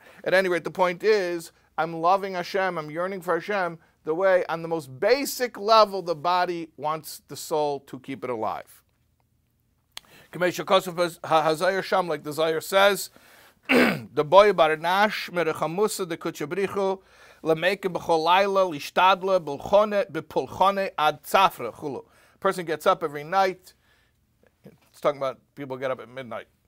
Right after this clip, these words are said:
and serve Hashem until the morning. Okay, so that is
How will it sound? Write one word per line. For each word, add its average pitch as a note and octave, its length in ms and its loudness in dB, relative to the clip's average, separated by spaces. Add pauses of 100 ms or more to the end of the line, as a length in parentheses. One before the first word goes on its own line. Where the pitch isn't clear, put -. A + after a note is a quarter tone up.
(400)
and C#3+ 340 0
serve F#3 320 -2
Hashem F#3 600 -2 (380)
until D#3+ 320 -2
the D#3+ 100 -4
morning. C3+ 340 -4 (1400)
Okay, B2 240 -8 (180)
so - 220 -4
that G3 380 2
is E3 760 -4